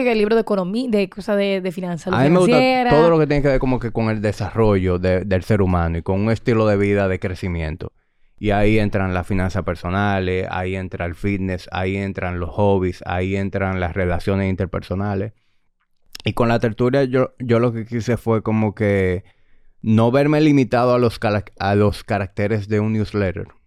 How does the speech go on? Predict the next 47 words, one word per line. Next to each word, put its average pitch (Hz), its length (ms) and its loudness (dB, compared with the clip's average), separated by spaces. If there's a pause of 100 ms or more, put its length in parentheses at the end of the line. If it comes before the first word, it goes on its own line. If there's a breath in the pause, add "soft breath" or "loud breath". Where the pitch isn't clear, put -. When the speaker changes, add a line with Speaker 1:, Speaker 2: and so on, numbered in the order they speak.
(840)
Speaker 2:
Y 87 280 -6
obviamente 98 520 0
el, 90 160 -4
el 87 160 -2
hecho 92 220 -4
de 101 80 -2
que 98 80 -4
la 92 100 -2
gente 95 200 -4
cada 95 200 -2
vez 98 120 -2
lee 104 140 -2
menos. 87 440 -6 (1200)
Y 120 280 2 (180)
poder 120 480 4
tener 131 300 0
ese 120 180 -2
tipo 117 240 -2
de 113 100 2
conversaciones. 95 800 -4
Entonces 101 380 -4
se 117 100 2
ha, 107 320 0
se 117 100 -2
ha 110 80 2
convertido 127 500 2
en 127 80 0
un 127 60 0
espacio, 107 600 -2
un 120 200 -10
proyecto 107 460 0
en 95 80 -2
el 98 80 -4
cual 98 240 0
yo 104 300 2 (260)
tengo 110 220 2
invitados 104 340 2
de 98 60 2
todo 98 240 0
tipo, 98 360 -4
recibo 95 380 -2
médicos, 90 560 -4
recibo 92 380 -2
comediantes, 92 680 -4
recibo 95 640 -2
otros 98 400 -4
podcasters, 92 840 -6